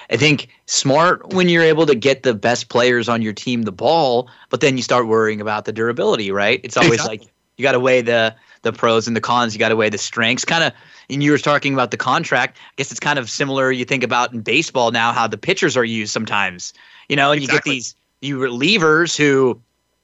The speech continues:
Speaker 1: are now sort of starters, and they've got these kind of hybrid roles, and then you've got these starters who aren't getting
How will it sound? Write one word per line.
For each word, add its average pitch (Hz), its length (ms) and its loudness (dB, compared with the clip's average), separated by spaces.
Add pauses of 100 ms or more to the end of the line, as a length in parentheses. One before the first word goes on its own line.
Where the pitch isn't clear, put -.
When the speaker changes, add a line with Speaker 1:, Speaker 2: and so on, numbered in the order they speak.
(240)
Speaker 1:
are 147 220 2
now 143 280 2
sort 143 260 0
of 117 80 -8
starters, 165 640 2
and 143 80 -6
they've 147 160 0
got 135 200 -2
these 131 220 -6
kind 135 200 -4
of 104 60 -8
hybrid 180 420 0
roles, 127 380 -2
and 139 80 -6
then 139 100 -4
you've 131 100 -6
got 131 200 -2
these 113 140 -8
starters 170 520 2
who 147 100 -4
aren't 135 220 -2
getting 127 340 0